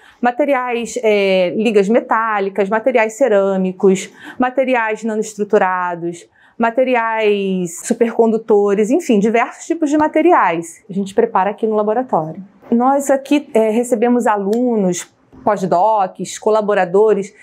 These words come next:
de várias instituições, tanto do Rio de Janeiro, como o erj, o F R J, o ine, Instituto Militar de Engenharia, como também de fora, né, do Rio, São Paulo, alunos da usp,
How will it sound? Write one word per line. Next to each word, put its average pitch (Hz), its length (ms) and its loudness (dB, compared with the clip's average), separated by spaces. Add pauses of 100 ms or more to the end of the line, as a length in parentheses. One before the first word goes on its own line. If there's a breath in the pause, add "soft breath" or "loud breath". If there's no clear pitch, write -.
(240 loud breath)
de 247 140 0
várias 285 340 0
instituições, 262 520 -4
tanto 311 200 0
do 277 80 0
Rio 240 140 4
de 190 100 0
Janeiro, 190 520 2
como 190 220 -2
o 170 80 4
erj, 180 360 0
o 160 40 4
F 160 180 0
R 175 120 0
J, 170 640 0
o 175 120 0
ine, 196 340 2
Instituto 180 340 -2
Militar 170 380 2
de 165 80 -6
Engenharia, 175 600 0 (300 loud breath)
como 285 220 0
também 285 300 0
de 285 120 2
fora, 214 520 0
né, 202 220 -2
do 202 220 2
Rio, 208 380 4
São 202 220 -6
Paulo, 190 420 0
alunos 175 320 -4
da 175 140 0
usp, 196 640 2